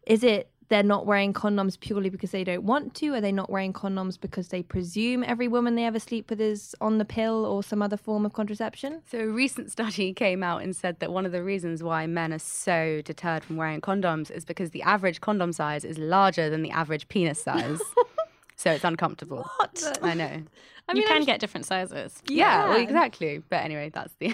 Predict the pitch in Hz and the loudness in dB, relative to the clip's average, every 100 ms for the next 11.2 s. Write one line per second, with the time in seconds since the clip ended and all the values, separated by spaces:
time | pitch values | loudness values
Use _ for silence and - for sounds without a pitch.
0 | - 233 262 214 302 - 285 392 254 392 | -4 0 2 6 4 6 6 6 6 6
1 | 392 403 - - 170 147 - - - - | 6 4 2 4 2 2 -6 -14 -6 -2
2 | 302 - - - - 339 453 427 339 311 | -2 -4 -20 -20 -6 0 2 2 2 4
3 | 302 294 - 247 240 233 220 202 208 202 | 4 4 2 0 2 2 2 2 0 -2
4 | 196 196 190 196 - 190 190 196 180 - | -4 -4 -4 -6 -4 -2 -2 -4 -6 -4
5 | 185 180 180 175 180 - 185 185 175 170 | -2 0 -2 0 -2 -2 -2 0 0 0
6 | 202 214 _ _ _ - 196 196 196 175 | -2 -2 _ _ _ 0 2 2 -2 -4
7 | - _ - 214 190 175 175 190 185 175 | -12 _ 0 2 4 2 -2 -4 -4 -6
8 | - - 226 202 185 180 - - - - | -8 -2 2 2 0 -2 -4 -8 -6 -2
9 | 202 202 202 180 185 185 185 190 - 208 | 0 0 -2 -2 -4 -6 -6 -8 -8 -2
10 | 196 185 175 - - - - _ _ - | 0 -2 -4 -10 -16 -20 -20 _ _ -2
11 | 233 | 0